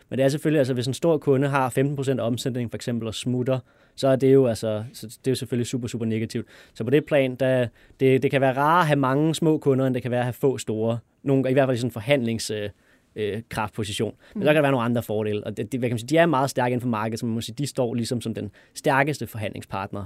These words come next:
Speaker 1: indtil nu over for, over for de her store kunder.
Speaker 2: Og så er vi jo altså i en situation, hvor der er masser af problemer i den, også i den der semiconductor, øh, industri. Der er flaskehalsproblemer snart sagt, øh,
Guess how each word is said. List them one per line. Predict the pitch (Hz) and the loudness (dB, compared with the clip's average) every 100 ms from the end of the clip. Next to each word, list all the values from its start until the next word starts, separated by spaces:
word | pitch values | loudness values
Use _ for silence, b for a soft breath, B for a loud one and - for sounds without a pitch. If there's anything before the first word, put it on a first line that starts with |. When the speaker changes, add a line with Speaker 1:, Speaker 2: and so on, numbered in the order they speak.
| 123 | -10
Speaker 1:
indtil | - 110 110 | -12 -8 -4
nu | 110 107 | -4 -6
over | - | -12
for, | 98 101 95 b b b | -10 -12 -12 b b b
over | 120 110 | -6 -6
for | 110 | -6
de | 104 | -6
her | 107 95 - | -6 -6 -8
store | 117 104 104 | -6 -4 -4
kunder. | 104 101 101 _ - | -6 -6 -10 _ -6
Speaker 2:
Og | 196 | -4
så | 269 | 0
er | 240 | 0
vi | 262 | 2
jo | 269 | 4
altså | 208 202 233 | 2 2 0
i | |
en | 220 | -2
situation, | 208 233 208 185 - 294 240 | -2 0 0 0 0 -2 -2
hvor | 220 233 - | -4 -2 -2
der | - 170 | -4 -2
er | 196 196 | -2 0
masser | 190 214 285 | 0 0 0
af | 240 | -2
problemer | 233 190 262 262 | -2 -2 -4 -2
i | 220 | -2
den, | 190 220 - | -2 -2 0
også | 277 240 | 0 4
i | 359 | 2
den | 196 196 | 4 0
der | 190 185 | 2 2
semiconductor, | - 202 220 196 180 180 180 - | 2 2 2 -4 0 -2 -2 -2
øh, | 196 175 180 165 156 B B B B B | 2 6 6 4 -2 B B B B B
industri. | 208 190 202 180 - - 240 240 - | -2 0 -2 -4 -8 -2 0 0 -2
Der | 208 | 0
er | 196 | 0
flaskehalsproblemer | - 196 202 226 208 - 196 208 196 | 0 -2 0 -2 -2 -4 -4 -4 -4
snart | 196 202 190 | -4 -4 -4
sagt, | - 190 180 | -4 -4 -2
øh, | 196 | -2